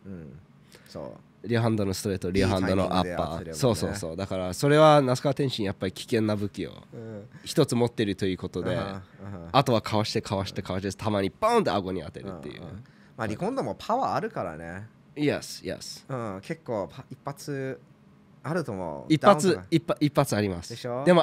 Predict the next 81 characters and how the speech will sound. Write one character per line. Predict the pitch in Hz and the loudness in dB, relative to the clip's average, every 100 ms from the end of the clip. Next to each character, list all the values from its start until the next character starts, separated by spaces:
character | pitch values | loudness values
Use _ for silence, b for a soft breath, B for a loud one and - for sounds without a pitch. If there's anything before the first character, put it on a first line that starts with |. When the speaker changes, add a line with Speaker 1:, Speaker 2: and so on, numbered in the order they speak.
| 165 | 10
Speaker 2:
危 | 175 | 10
な | 202 | 10
い | 196 | 8
パ | 202 | 6
ン | 196 | 6
チ | 196 | 6
は | 180 | 4
そ | 139 | 4
の | 123 | 2
リ | 120 143 | 4 2
ア | 131 | 2
ハ | 127 | 2
ン | |
ド | 104 | 0
じ | 90 | -4
ゃ | - | -10
ん。 | - - - - - - | -20 -20 -20 -20 -20 -16
Speaker 1:
そ | 147 | -12
し | |
て、 | - | -6
ま | 160 | -4
あ、 | 139 | -2
確 | 135 - | -4 -4
か | 107 | 0
に | |
そ | 117 98 | 0 2
う | 95 | 0
だ | |
ね。 | 80 76 | -4 -6
Speaker 2:
う | |
ん | |
う | |
ん。 | 82 | 0
そ | 180 | 4
う | 180 | 6
い | |
う | |
と | 180 | 6
こ | 196 | 2
ろ | 190 180 | 4 6
で、 | 123 113 85 | 6 6 4
Speaker 1:
う | |
ん。 | 73 B B | -6 B B
Speaker 2:
フ | - | 6
ァ | 175 | 6
イ | 180 | 8
ト | 196 | 6
ス | - | 6
タ | 208 | 6
イ | 208 | 6
ル | 190 | 6
的 | 208 175 196 | 4 4 6
に | 185 190 160 104 90 - _ | 10 12 10 6 0 -10 _
リ | 120 139 | 0 4
ゴ | 147 | 6
ン | 143 | 6
ド、 | 123 113 104 - | 4 4 2 2
あ、 | 113 | 4
那 | 113 120 | 6 4
須 | |
川 | 139 123 | 4 2
天 | 123 | 0
心 | 110 | 0
は | 95 | 0
リ | 95 | 0
ゴ | 107 107 | 0 0
ン | |
ド | 98 85 | -2 -4
に | 73 76 - | -8 -12 -4
似 | 113 123 135 | 0 4 6
る | 147 | 6
の | 160 151 | 6 4
か | 170 160 | -2 -2
な | 160 185 220 240 | 0 4 6 6
ー | |
っ | 233 | 4
て | - - - | -4 -10 -8
Speaker 1:
う | |
ん | 135 | -6
う | |
ん。 | 123 113 98 90 73 107 101 87 80 | -4 -4 -6 -8 -10 -10 -10 -12 -14